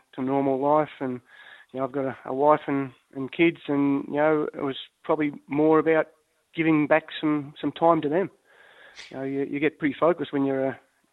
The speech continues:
A F L footballer and pretty focused on yourself. So it's about giving back to them and, you know, just step back into normal life and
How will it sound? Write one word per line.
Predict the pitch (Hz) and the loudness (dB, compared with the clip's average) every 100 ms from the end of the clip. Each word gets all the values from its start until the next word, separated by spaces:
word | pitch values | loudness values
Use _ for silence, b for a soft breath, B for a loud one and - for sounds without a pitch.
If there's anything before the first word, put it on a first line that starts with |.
| - | -6
A | 143 | -4
F | 135 139 | -2 -4
L | 131 | -4
footballer | 151 156 165 156 143 | -6 -4 -2 -2 -6
and | 135 131 _ _ _ | -12 -18 _ _ _
pretty | 151 131 | -8 -4
focused | 139 147 143 | -2 -2 -2
on | 143 | -4
yourself. | 135 147 156 - | -4 0 -2 0
So | 151 180 - | -6 -6 -10
it's | 220 - | -12 -6
about | - - - | 0 0 0
giving | 135 127 123 | -4 -2 -2
back | 135 - | -2 -2
to | |
them | 139 156 156 | 0 2 2
and, | 156 B B B B | -2 B B B B
you | 143 | 0
know, | 156 156 | 4 4
just | 151 - - - | 0 -8 -12 -4
step | 185 - | -4 0
back | 175 180 | 2 4
into | 170 | 4
normal | 170 185 180 | 8 8 8
life | 185 208 190 | 8 6 4
and | 175 | -2